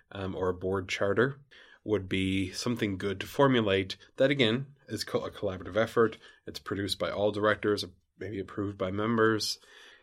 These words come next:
That kind of governs how directors are expected to perform, so that in the event someone violates this,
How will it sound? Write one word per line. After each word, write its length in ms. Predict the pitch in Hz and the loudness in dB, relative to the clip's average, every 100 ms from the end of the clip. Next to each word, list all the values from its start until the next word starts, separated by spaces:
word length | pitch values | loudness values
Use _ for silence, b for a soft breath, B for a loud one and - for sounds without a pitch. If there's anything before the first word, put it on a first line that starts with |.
| B | B
That 200 | 110 110 | -2 0
kind 180 | - 123 | 2 4
of 120 | 107 | 4
governs 420 | 113 104 101 98 - | 6 6 6 2 -2
how 400 | - - 110 107 | -6 0 2 4
directors 360 | 101 92 98 | 2 0 0
are 100 | 92 | -2
expected 440 | 92 - 123 - 113 | -6 -2 -2 -2 -12
to 60 | |
perform, 680 | - 104 113 104 104 104 101 B B | -12 -10 -4 0 2 0 -4 B B
so 240 | - 107 98 | -4 -2 2
that 240 | 95 - | 2 0
in 140 | 113 110 | -2 2
the 100 | 107 | 4
event 400 | 95 104 101 95 | 4 2 2 0
someone 340 | - 98 92 | -2 0 -2
violates 580 | 90 117 139 104 92 - | 2 6 6 6 0 -4
this, 500 | 85 92 135 - - | -6 -4 -4 -4 -4